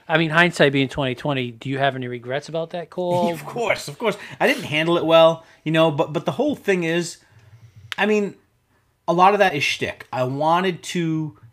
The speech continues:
Speaker 2: get to a point where I could, where I could say my bit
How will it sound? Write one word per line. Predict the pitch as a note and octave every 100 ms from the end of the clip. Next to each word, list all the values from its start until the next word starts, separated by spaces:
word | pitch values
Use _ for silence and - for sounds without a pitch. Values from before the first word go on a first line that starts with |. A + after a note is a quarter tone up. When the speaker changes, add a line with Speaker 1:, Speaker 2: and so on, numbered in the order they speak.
| _
Speaker 2:
get | C3 D3
to | D#3
a |
point | - D3 C#3+ C3+
where | B2+
I | A#2+
could, | B2 C3 B2
where | B2
I | A#2+
could | A#2+ A#2+
say | - - C#3
my | C#3 A#2+
bit | A2 G#2 C3+ B2